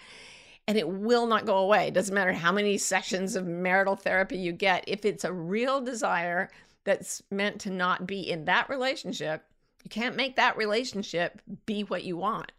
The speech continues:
Sorry, I hope I didn't just break up anybody's relationship. Um, my point is that you can want something very intensely and think, think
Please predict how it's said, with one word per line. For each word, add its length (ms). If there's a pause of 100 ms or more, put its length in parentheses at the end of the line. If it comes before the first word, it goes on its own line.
(460)
Sorry, 300
I 80
hope 200
I 40
didn't 220
just 180
break 200
up 120
anybody's 400
relationship. 520 (720)
Um, 340
my 140
point 320
is 140
that 120
you 60
can 220
want 280
something 280
very 320
intensely 800
and 180
think, 760 (280)
think 580